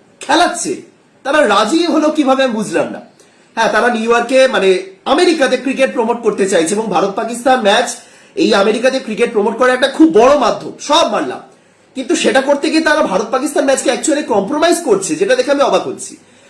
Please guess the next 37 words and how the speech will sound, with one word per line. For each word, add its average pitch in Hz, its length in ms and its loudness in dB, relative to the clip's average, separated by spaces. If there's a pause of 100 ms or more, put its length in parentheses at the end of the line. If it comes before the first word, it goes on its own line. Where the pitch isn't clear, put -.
কারণ 294 160 0 (100)
এই 294 260 4
পিচে 349 300 2
আমি 311 260 2
জানি 269 220 2
না 254 100 2
কি 254 200 -2
হবে। 117 220 -2 (640)
আগের 240 240 -2
দিন 311 140 2
ভারত - 220 2
প্র্যাকটিস 254 340 -2
ম্যাচে 285 200 0
একশো 247 240 -2
আশি 311 180 0
তুলে 240 220 0
নিয়েছিল, 208 400 2
প্র্যাকটিস 214 400 0
ম্যাচ 262 200 2
বলেই 254 180 0
একশো 226 220 -2
আশি 214 160 -4
উঠেছিল, 180 360 0 (460)
but 202 100 -4
এই 233 200 0
পিচে 311 280 4
যদি 311 180 2
একশো - 320 0
পঞ্চাশও 277 460 0
কোনো 320 180 0
দল 247 260 4
তোলে 359 180 2
না 262 260 0 (200)
প্রথমে 269 260 -2
ব্যাটিং 320 280 0
করে, 220 200 0
সেই 277 240 -6